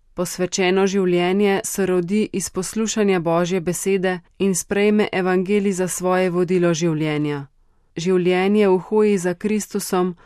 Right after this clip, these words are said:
čistim, ubogim in pokornim, tako postaja živa eksegeza Božje besede.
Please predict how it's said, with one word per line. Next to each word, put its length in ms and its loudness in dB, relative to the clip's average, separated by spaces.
čistim, 680 -2
ubogim 520 2
in 160 2
pokornim, 680 0
tako 280 -2
postaja 600 0
živa 360 0
eksegeza 720 -2
Božje 420 0
besede. 640 -4